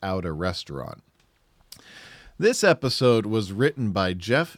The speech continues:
C. Sherman. This is actually the seventh of fourteen episodes he will write. Uh, he, uh, wrote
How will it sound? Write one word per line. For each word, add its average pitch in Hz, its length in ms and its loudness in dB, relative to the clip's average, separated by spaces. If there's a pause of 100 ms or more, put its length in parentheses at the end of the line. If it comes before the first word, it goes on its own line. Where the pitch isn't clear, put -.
C. 151 440 -2
Sherman. 107 500 -2
This 143 160 -6
is 156 80 -4
actually 156 320 0
the 101 160 -6
seventh 135 800 -2
of 90 160 -6
fourteen 127 500 -4
episodes 98 680 -2
he 123 300 -4
will 104 580 0
write. 92 500 -2 (560)
Uh, 82 240 -4
he, 104 540 -2
uh, 90 320 -4
wrote 98 380 0